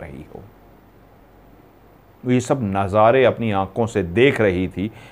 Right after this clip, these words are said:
लेकिन फैमिली में से किसी को भी बता नहीं रही थी। वक्त गुजरता रहा, यहाँ तक कि उनके यहाँ बच्चे भी होना शुरू हुए। अब वो उस ज़िंदगी की आदी हो गई थी,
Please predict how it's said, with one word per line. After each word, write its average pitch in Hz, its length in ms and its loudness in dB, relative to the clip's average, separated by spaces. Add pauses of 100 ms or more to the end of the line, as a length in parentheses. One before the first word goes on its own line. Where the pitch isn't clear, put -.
(160)
लेकिन 98 340 -4
फैमिली 104 440 0
में 92 120 -4
से 92 160 -6
किसी 95 340 -8
को 90 180 -6
भी 90 180 -8
बता 85 600 -2 (220)
नहीं 95 500 -4
रही 73 240 -18
थी। - 320 -20 (1500)
वक्त 156 220 0
गुजरता 113 400 2
रहा, 107 300 4 (320)
यहाँ 151 300 2
तक 117 140 2
कि 120 80 0
उनके 110 200 -2
यहाँ 92 180 -2 (120)
बच्चे 110 400 -2
भी 92 160 -6
होना 85 300 -10
शुरू 95 240 -10
हुए। 104 120 0
अब 180 260 4
वो 196 100 6
उस 175 200 4
ज़िंदगी 170 420 2
की 170 180 2
आदी 143 300 6
हो 160 180 6
गई 160 180 4
थी, 170 220 -2